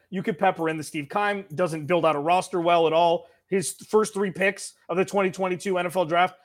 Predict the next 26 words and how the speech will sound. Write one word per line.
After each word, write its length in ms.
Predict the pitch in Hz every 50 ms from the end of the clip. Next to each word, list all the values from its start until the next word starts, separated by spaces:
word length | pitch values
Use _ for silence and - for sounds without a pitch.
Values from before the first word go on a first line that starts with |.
| _ -
may 240 | 170 180 185 202
as 140 | 220 233 160
well 180 | 175 214 214 208
not 180 | 190 185 196
have 80 | 208 175
been 120 | 185 180
drafted 380 | 160 151 170 175 185 185 196 170
by 120 | 170 175
the 80 | 170 165
Cardinals 320 | 160 - 170 180 190 180
because 260 | 156 170 160 170 160 156
we 100 | 165 180
don't 160 | 185 165 -
see 300 | - - - - 185 196
'em. 160 | 208 226 226 _ _ _ _ _ _ _ _ _ _ _ _ _ _ _ _ _ _ _ _ _ _ _ _ _ _ _ _ _ _ _ _ _ _ _ _ _ _ _ _ _ _
Trading 220 | - 202 190 190
for 140 | 185 160 190
Hollywood 280 | 185 185 175 175 180 156
Brown, 240 | 180 185 190 190 175
give 120 | 175 170
him 60 | 170
credit 220 | 156 185 175 165 160
for 100 | - 160
that 200 | 160 147 135 -
for 80 | 160
sure. 280 | 143 - 170 143 117